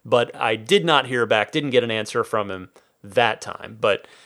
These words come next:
um, regardless of whether or not all forty get upgraded, or even hopefully at least, like, half of them, that they're just gonna be able to move a whole lot more Teslas through there each and every day. I saw a picture on Reddit,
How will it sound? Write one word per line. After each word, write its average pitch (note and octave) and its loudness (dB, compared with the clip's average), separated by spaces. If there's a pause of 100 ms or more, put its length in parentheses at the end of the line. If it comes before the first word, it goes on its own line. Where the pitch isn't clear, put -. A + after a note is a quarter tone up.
(300)
um, F#2+ 0
regardless G#3 4
of C#3 2
whether D#3+ 2
or D#3+ -4
not D#3+ 2
all C#3 4
forty A#3 0
get B3 2
upgraded, A3 2
or F#3 4
even B3 0
hopefully A#3 0
at D#3 -2
least, F#3+ -8
like, C3+ -10
half G3 -2
of C#3 -2
them, E2+ -8 (640)
that E3 2 (160)
they're E3+ 2
just A3 0
gonna F3+ 0
be E3 4
able C#3+ 6
to C3 2
move C3 0 (100)
a A2+ 0
whole G3 4
lot D3 6
more C3 6
Teslas B2 0
through C3+ 0
there F2+ 2 (500)
each C#3+ 0
and B2+ 2
every A2 2
day. G2+ 0 (240)
I C#3 2
saw A3 6
a F#3+ 4
picture F3+ 2
on D3+ 6
Reddit, C3+ 4